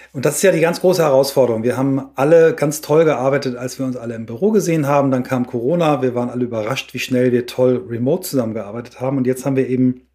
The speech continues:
auf der einen Seite diese <clears throat> hybriden Setups, äh, technisch, die noch nicht so sind, wie wir sie uns wünschen. Und auf der anderen Seite, äh, Ansprüche von,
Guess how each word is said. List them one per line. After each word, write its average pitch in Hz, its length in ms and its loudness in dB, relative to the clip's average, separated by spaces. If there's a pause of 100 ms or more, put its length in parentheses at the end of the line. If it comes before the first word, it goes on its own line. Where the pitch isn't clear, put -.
(1300)
auf - 140 -14
der - 140 -8
einen 135 140 2
Seite 127 260 4
diese 120 460 -2 (100)
<clears throat> - 120 -6
hybriden 147 680 2
Setups, 180 640 -2
äh, 139 340 0
technisch, 160 480 -4
die 139 160 -4
noch 131 160 -2
nicht 139 160 -4
so 143 140 -4
sind, 135 240 0
wie 131 80 -2
wir 123 100 2
sie 120 100 -2
uns 113 140 -8
wünschen. 180 460 -4 (400)
Und 147 80 -4
auf 151 100 -2
der 139 120 -2
anderen 156 200 -2
Seite, 147 480 0 (360)
äh, 151 60 -10
Ansprüche 131 920 0
von, 123 300 0